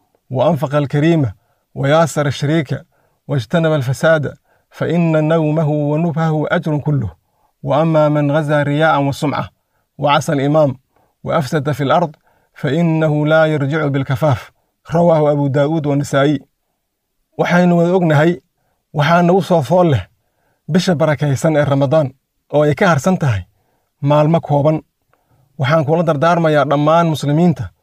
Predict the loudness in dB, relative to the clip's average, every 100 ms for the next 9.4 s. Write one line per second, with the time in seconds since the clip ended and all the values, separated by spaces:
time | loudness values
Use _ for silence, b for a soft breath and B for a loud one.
0 | _ _ _ _ 0 2 0 -2 0 0
1 | 0 -2 0 0 0 -4 -2 -2 0 -2
2 | 0 -2 -4 -12 _ _ _ -4 0 2
3 | 2 2 0 -4 _ _ _ _ _ -4
4 | 0 2 2 0 0 -2 0 0 -2 -6
5 | _ _ _ _ _ _ -2 0 2 2
6 | -2 -4 -10 -12 _ _ _ _ _ -4
7 | 0 2 2 2 2 0 -2 -8 _ _
8 | _ _ _ _ _ _ _ _ -2 0
9 | -2 -2 -2 -2